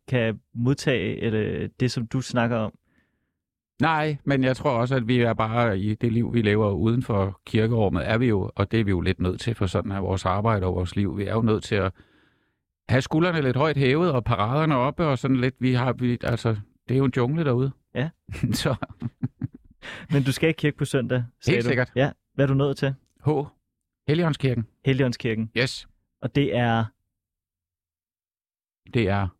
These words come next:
Speaker 1: Ja, hvilken kirke er det nu, det er?
Speaker 2: Det er nede på Strøget.
Speaker 1: Nå, ja.
Speaker 2: Ja.
Speaker 1: Ja.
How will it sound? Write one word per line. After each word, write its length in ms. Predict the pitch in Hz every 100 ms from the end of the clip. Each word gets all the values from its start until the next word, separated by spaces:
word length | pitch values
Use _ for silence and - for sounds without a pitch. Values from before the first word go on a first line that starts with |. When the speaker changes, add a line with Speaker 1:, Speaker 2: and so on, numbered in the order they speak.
| _ -
Speaker 1:
Ja, 100 | 127
hvilken 280 | 131 113 131
kirke 220 | 131 120
er 40 |
det 100 | 120
nu, 60 | 120
det 140 | 117 110
er? 80 | 110 - _ _ _ _
Speaker 2:
Det 80 | 151
er 40 |
nede 120 | 135 127
på 100 | 98
Strøget. 340 | 101 101 - - _ _ - - -
Speaker 1:
Nå, 480 | 147 175 208 208
ja. 180 | 196 170 175
Speaker 2:
Ja. 120 | 120 - _
Speaker 1:
Ja. 140 | -